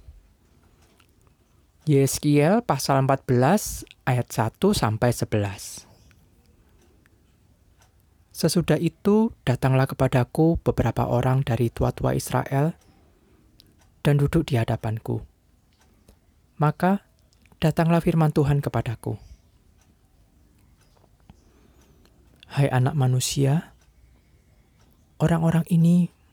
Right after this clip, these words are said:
menjunjung berhala-berhala mereka dalam hatinya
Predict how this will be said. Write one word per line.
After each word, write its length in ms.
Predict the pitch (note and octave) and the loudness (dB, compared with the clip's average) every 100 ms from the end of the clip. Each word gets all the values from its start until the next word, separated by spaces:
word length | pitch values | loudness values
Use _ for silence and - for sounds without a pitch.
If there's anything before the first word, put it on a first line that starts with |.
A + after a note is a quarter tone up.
| _ | _
menjunjung 640 | E3 D#3 - C#3 E3 D3 | 2 2 2 2 2 0
berhala-berhala 800 | - C3+ B2+ C3+ C3 C3 B2+ B2+ | 0 -2 0 -2 0 -2 0 0
mereka 440 | B2+ B2+ B2+ C#3 C3+ | 0 -2 -2 -2 -2
dalam 240 | B2 A#2+ A2+ | -2 -2 -4
hatinya 640 | A#2+ - B2 B2+ C3+ | -6 -4 -2 0 -2